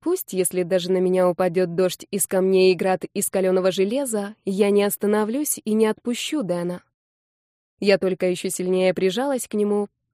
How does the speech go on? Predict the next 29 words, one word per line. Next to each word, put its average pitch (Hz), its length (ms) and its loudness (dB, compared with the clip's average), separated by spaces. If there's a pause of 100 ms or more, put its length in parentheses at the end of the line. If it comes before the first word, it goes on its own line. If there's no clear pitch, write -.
провела 220 440 4
рукой 190 340 0
по 175 100 -4
его 185 240 2
мягким, 185 680 2
уже 185 240 0
мокрым 185 400 0
волосам, 185 500 0
которые 185 360 -2
теперь 185 280 -2
казались 185 480 0
почти 190 380 -2
чёрными, 226 680 0 (140)
и 220 100 0
зачем-то 214 540 0
зажала 214 400 0
их 214 180 -2
в - 20 -4
руке. 202 460 -6 (680)
Он 311 200 2
во 185 140 0
всём 185 300 -2
виноват, 190 680 0
пусть - 300 -6
ему 214 180 2
немного 220 460 2
больно 226 420 2
и 294 60 -2
будет. 170 420 -6